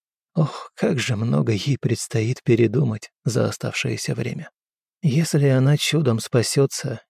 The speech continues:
и ей вдруг придётся кого-нибудь убивать, она сделает это сразу, не заставляя человека морально страдать.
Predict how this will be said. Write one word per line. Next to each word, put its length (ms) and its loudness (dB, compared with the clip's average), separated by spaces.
и 60 2
ей 280 6
вдруг 340 2
придётся 600 2
кого-нибудь 640 4
убивать, 500 2
она 280 4
сделает 440 2
это 140 0
сразу, 440 -4
не 200 6
заставляя 540 2
человека 520 0
морально 540 2
страдать. 560 -4